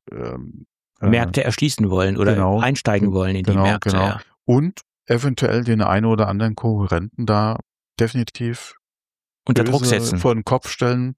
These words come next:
Speaker 1: stoßen wollen, beziehungsweise halt, wie du eben gesagt hast, unter Druck setzen wollen und mal gucken, wie halt der Markt, äh, reagieren kann, beziehungsweise wie er wird.
Speaker 2: Mhm.
Speaker 1: Ähm, gerade wenn man mal guckt, ja, wir hatten da auch kurz vor der Sendung schon drüber gesprochen,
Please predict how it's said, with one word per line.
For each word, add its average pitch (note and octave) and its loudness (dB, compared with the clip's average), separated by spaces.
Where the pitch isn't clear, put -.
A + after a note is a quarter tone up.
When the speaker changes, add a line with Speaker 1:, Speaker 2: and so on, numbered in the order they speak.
Speaker 1:
stoßen B2 -2
wollen, A#2 -2
beziehungsweise A2+ 2
halt, G#2+ 2
wie G#2+ -2
du A2 -2
eben G#2+ -2
gesagt G2 0
hast, - -2
unter G2+ 0
Druck - -10
setzen A#2+ -2
wollen G#2+ 0
und A2+ -4
mal G#2 -2
gucken, A2+ -6
wie G#2+ 0
halt G#2+ 0
der G2+ -2
Markt, F#2+ -4
äh, - -4
reagieren G#2 2
kann, A2+ 0
beziehungsweise G2+ -4
wie G2 0
er F2+ 0
wird. G2+ -2
Speaker 2:
Mhm. G#2 0
Speaker 1:
Ähm, G2+ 0
gerade A2+ 0
wenn A#2 2
man C3+ 2
mal A#2 2
guckt, - -10
ja, B2 0
wir G#2 -2
hatten A#2+ 0
da G#2+ 2
auch G2+ -4
kurz - -6
vor G#2+ -4
der G#2+ 0
Sendung F#2 -2
schon F#2 -6
drüber F#2 -2
gesprochen, F2+ -2